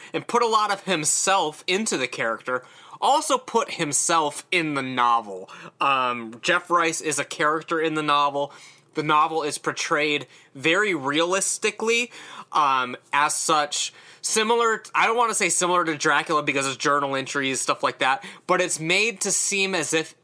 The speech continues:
that Kolchak is a real person and these are real, real things that happened. Kolchak is telling his story to Jeff Rice, who is then publishing the novel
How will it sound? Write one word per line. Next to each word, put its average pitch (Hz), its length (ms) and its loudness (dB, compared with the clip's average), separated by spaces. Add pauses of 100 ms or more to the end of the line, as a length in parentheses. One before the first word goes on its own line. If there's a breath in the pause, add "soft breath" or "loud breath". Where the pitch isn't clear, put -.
(240)
that 139 400 -2
Kolchak 170 680 0
is 151 160 -2
a 135 60 0
real 135 320 -2
person 208 580 -2 (340 loud breath)
and 147 220 -2
these 151 180 0
are 147 100 2
real, 143 540 -2
real 151 300 0
things 147 320 -2
that 123 140 -4
happened. 131 460 -4 (360 loud breath)
Kolchak 190 600 0
is 160 240 0
telling 165 480 0
his 151 260 -2
story 147 720 0 (300 loud breath)
to 269 320 0
Jeff - 380 0
Rice, 123 500 0 (280 loud breath)
who 170 160 0
is 160 140 2
then 160 260 0
publishing 156 920 -2
the 139 80 -4
novel 135 680 2